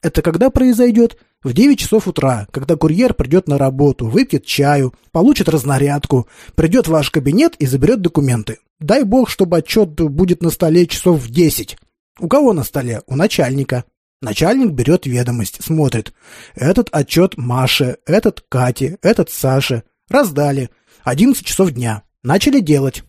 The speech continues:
Время перерыва. Пошли, попили чай. Короче, в конце дня отчет не сделали. Почему? Потому что полдня пили чай и ждали исходников. Все. А что нужно было сделать,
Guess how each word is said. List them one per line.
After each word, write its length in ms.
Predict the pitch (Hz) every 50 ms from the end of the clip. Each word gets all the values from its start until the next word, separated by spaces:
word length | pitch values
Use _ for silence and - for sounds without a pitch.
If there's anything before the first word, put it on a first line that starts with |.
| _ _ _
Время 280 | 127 123 131 123 135
перерыва. 640 | - 185 202 269 330 349 359 370 339 208 147 117 - _ _ _ _ _
Пошли, 380 | - 135 - - - 165 247 285
попили 380 | - - - - 165 214 240 180
чай. 400 | - - 117 120 135 151 151 - _ _ _ _ _ _ _
Короче, 300 | - 180 240 254 - 226
в 60 | 180
конце 300 | - 214 208 - - 220
дня 260 | 180 185 233 269 247
отчет 280 | - - - - 196 -
не 100 | 160 147
сделали. 460 | 135 139 156 147 135 127 120 104 95
Почему? 600 | - - - - 135 127 160 240 330 349 330 _ _ _ _ _
Потому 340 | _ 147 - 156 151 160 160
что 120 | 147 - 151
полдня 420 | - 165 151 151 143 170 165 147
пили 280 | 135 - 170 160 147 135
чай 280 | 123 - 254 277 285 254
и 100 | - 135
ждали 300 | 120 113 170 185 180 170
исходников. 640 | - 165 - - 175 143 113 101 98 - 104 - -
Все. 280 | - - 143 156 117 - - _ _ _ _ _ _
А 120 | _ 120 -
что 180 | - - 240 226
нужно 280 | 220 208 175 175 190
было 240 | 185 180 185 190 185
сделать, 480 | 175 185 180 220 175 139 - - -